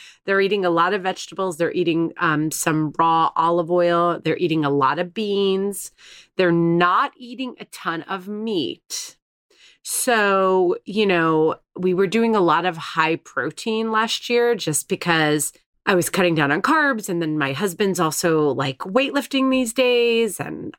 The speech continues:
Isaac loves meat <laughs> and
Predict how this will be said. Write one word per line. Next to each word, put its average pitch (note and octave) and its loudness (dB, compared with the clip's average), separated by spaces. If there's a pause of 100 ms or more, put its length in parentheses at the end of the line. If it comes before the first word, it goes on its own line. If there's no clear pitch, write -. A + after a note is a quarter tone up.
Isaac B3 0
loves F3 -2 (140)
meat F3 0
<laughs> - -2
and D#4+ 2